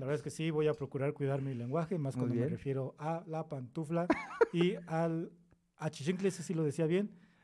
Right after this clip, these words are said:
Speaker 1: Y
Speaker 2: No, lo dijiste
Speaker 1: al
Speaker 2: mal, güey, achichincle.
Speaker 1: trastorno, ¿no? Yo sí decía sin
Speaker 2: Ah, muy
Speaker 1: L.
Speaker 2: bien, ok, muy bien, muy bien.
Speaker 1: Oye,
Speaker 2: Al
Speaker 1: de aquí en adelante
Speaker 2: trastorno.
Speaker 1: voy a decir trastorno mental.
Speaker 2: Muy bien, muy
Speaker 1: Estás,
Speaker 2: bien.
Speaker 1: estás trastornado, chavo.
Speaker 2: Exacto, amigo. Entonces, bueno,
Speaker 1: Estás
Speaker 2: amigos,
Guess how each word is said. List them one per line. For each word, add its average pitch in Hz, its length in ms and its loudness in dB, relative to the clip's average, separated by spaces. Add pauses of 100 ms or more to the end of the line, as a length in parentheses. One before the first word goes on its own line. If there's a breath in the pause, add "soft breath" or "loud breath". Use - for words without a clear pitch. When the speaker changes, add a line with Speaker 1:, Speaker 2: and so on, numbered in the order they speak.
Speaker 1:
Y 151 140 2
Speaker 2:
No, 135 140 8
lo 156 80 8
dijiste 160 200 4
Speaker 1:
al 170 80 6
Speaker 2:
mal, 147 180 2
güey, 113 180 2
achichincle. 143 460 2
Speaker 1:
trastorno, 147 280 0
¿no? 151 160 0
Yo 185 140 0
sí 185 120 -8
decía 160 240 -6
sin 127 100 -2
Speaker 2:
Ah, 165 180 6
muy 196 100 4
Speaker 1:
L. 175 80 4
Speaker 2:
bien, - 140 -4
ok, 170 180 -8
muy 165 120 -6
bien, 160 120 -4
muy 156 80 -8
bien. 185 180 -8
Speaker 1:
Oye, 143 140 -4
Speaker 2:
Al 143 60 2
Speaker 1:
de - 20 4
aquí 143 120 0
en 139 40 2
adelante 151 200 6
Speaker 2:
trastorno. 165 240 4
Speaker 1:
voy 170 60 6
a 165 40 8
decir 165 220 -2
trastorno 151 680 2
mental. 120 380 -6
Speaker 2:
Muy 240 100 4
bien, 190 180 10
muy 180 100 10
Speaker 1:
Estás, 117 140 8
Speaker 2:
bien. - 60 -10
Speaker 1:
estás 220 300 2
trastornado, 151 800 2
chavo. 117 180 -6
Speaker 2:
Exacto, 196 600 6
amigo. 156 420 8
Entonces, 220 260 10
bueno, 294 220 12
Speaker 1:
Estás 240 120 10
Speaker 2:
amigos, 262 180 10